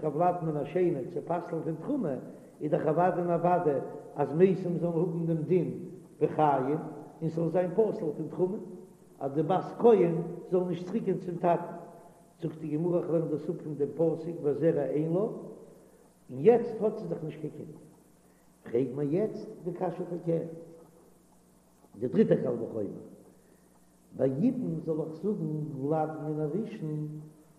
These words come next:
זאל האבן דעמזעלבן דין, כבלאט מן השני, און זאל זיין פוט אויף ין אידן. די זעסט דאך בתחומה. וואס מתים כחיה, קען עס נישט מאכן.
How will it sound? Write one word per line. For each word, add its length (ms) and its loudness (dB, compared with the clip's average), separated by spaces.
זאל 100 2
האבן 600 -2
דעמזעלבן 720 0
דין, 320 2
כבלאט 400 0
מן 140 2
השני, 500 0
און 80 4
זאל 240 0
זיין 280 2
פוט 280 4
אויף 160 0
ין 160 -2
אידן. 240 -2
די 100 -2
זעסט 560 6
דאך 140 0
בתחומה. 420 -2
וואס 260 -4
מתים 580 6
כחיה, 680 4
קען 220 4
עס 160 -4
נישט 160 -10
מאכן. 360 -18